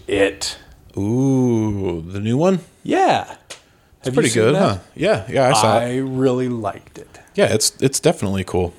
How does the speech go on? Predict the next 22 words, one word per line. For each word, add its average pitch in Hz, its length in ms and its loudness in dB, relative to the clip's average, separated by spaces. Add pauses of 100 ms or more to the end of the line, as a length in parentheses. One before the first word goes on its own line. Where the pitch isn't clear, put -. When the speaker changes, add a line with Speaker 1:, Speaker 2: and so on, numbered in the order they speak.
(120)
Speaker 1:
I 143 160 4
thought 160 280 2
I 139 120 4
was 127 180 2
gonna, 120 560 0
I 135 120 2
went 170 220 4
into 180 300 0
it 147 40 4
with 135 200 0
a 135 40 0
little 127 260 0
bit 123 100 -4
of 113 100 -4
chip - 220 -2
on 120 80 -2
my 110 160 -2
shoulder 107 460 -4
because 110 720 -4 (1120)
no 123 320 -2
one 254 340 0 (140)
ever, 135 760 -2